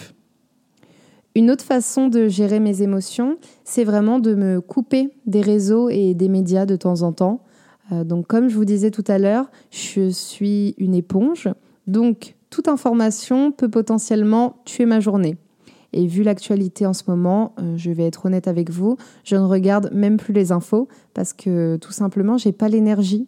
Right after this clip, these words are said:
pour ça. Gardez bien en tête que c'est super important de se préserver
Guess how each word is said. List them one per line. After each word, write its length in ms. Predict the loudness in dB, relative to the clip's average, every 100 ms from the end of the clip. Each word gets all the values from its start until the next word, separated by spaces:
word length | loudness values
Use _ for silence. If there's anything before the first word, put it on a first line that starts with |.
| -8
pour 220 | -6 -6
ça. 260 | -2 -4 -4 _ _ _ _ _ _ _ _ _ _ _ _ _ _ 0
Gardez 260 | 2 4
bien 200 | 4 4
en 100 | 2
tête 260 | 2 -2 0
que 200 | 0 0
c'est 460 | 0 0 2 2 0
super 420 | -2 -2 0 0
important 520 | 0 0 -2 0 0
de 280 | 2 2 0
se 200 | -2 -4
préserver 720 | -2 -2 0 0 2 2 0